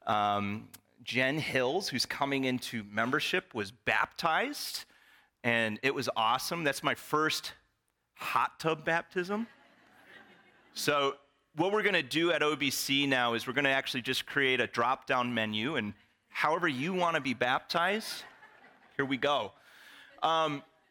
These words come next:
so if you come to the meeting on Wednesday, uh, Jen's testimony will air there. It's a great story of how God's been at work in her life,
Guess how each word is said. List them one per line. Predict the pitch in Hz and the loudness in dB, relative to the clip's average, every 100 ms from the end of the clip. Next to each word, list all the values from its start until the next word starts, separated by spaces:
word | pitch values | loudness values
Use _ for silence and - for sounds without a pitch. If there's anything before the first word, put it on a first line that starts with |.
| - | -4
so | - | 0
if | 190 | 0
you | 208 | 0
come | - 240 262 | 2 2 2
to | |
the | 233 | 0
meeting | 214 208 208 196 | 0 2 2 2
on | 185 175 | 0 0
Wednesday, | 165 170 175 156 - 151 151 170 220 - | 0 0 0 -2 0 2 4 2 -2 -2
uh, | 156 156 151 143 127 127 - | 0 2 4 2 0 -6 -2
Jen's | 165 170 170 - | 2 2 0 -4
testimony | - - 170 - 170 156 151 147 | -2 0 0 -2 -4 -2 0 2
will | 135 135 | 2 2
air | 139 139 | 2 2
there. | 135 135 | 2 2
It's | 135 - | 2 0
a | |
great | 123 139 147 - | 0 2 0 -2
story | - 135 120 113 | -4 0 2 0
of | |
how | - 117 | 0 -2
God's | 113 117 117 | 0 0 0
been | - 110 | -4 -4
at | 107 120 | -4 -2
work | 110 - | -2 -2
in | 98 | -6
her | 107 113 | -2 0
life, | 107 107 107 - | 0 0 -2 -6